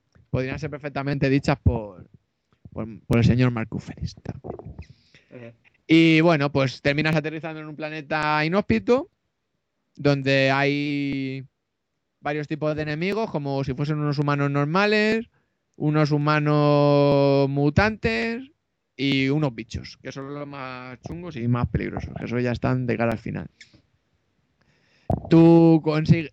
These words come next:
Speaker 1: al principio vas armado con una simple pistola y, y cuando empieza la diversión es cuando coges el látigo, pero vamos, es al principio del juego, lo del látigo. Pues esto consiste, tiene historia, pero vamos,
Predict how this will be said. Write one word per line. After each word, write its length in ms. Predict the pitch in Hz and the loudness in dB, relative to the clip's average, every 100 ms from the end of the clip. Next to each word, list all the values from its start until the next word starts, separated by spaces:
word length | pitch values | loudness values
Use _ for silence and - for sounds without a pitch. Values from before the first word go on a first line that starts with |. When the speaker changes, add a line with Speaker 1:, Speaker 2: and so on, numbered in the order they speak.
| _ | _
Speaker 1:
al 140 | 139 135 | -6 -4
principio 320 | 127 147 151 | -2 -2 -2
vas 140 | 156 | -2
armado 320 | 156 156 151 147 | -2 -2 -2 -2
con 100 | 147 | -4
una 140 | 147 | -4
simple 920 | 147 139 143 143 139 139 139 139 139 139 | -6 -6 -4 -2 -2 -2 -4 -4 -4 -2
pistola 560 | 147 - 190 202 185 | -4 0 0 0 -2
y, 340 | 139 131 123 - | -4 -4 -8 -8
y 100 | 127 | -4
cuando 240 | 131 127 | -2 0
empieza 220 | 123 170 | 2 2
la 60 | 156 | 4
diversión 420 | 156 151 - 165 | 4 2 0 -2
es 80 | 160 | -4
cuando 360 | 135 127 117 117 | -6 -8 -10 -14
coges 280 | 127 127 | -16 -18
el 140 | 123 127 | -16 -14
látigo, 360 | 139 160 175 | -14 -14 -18
pero 200 | - 107 | -20 -20
vamos, 260 | 110 113 104 | -18 -20 -20
es 120 | 113 | -16
al 100 | 123 | -16
principio 380 | 120 117 120 117 | -16 -16 -16 -16
del 80 | 98 | -12
juego, 220 | 90 - - - - 160 147 | -10 -12 -16 -20 -20 -20 -20
lo 60 | 104 | -16
del 120 | 107 | -16
látigo. 260 | 101 - - _ _ - _ _ _ _ _ _ _ - - - | -16 -18 -20 _ _ -20 _ _ _ _ _ _ _ -20 -4 4
Pues 540 | 156 156 156 151 151 | 6 6 4 4 4
esto 220 | 165 208 | 2 4
consiste, 760 | 190 180 214 208 240 247 262 - _ _ _ - _ | 4 4 2 0 0 2 0 -4 _ _ _ -20 _
tiene 220 | - 185 190 | -4 -2 -2
historia, 460 | 165 226 233 233 | -2 0 2 0
pero 140 | 160 139 | -2 -6
vamos, 400 | 151 117 113 | -6 -8 -12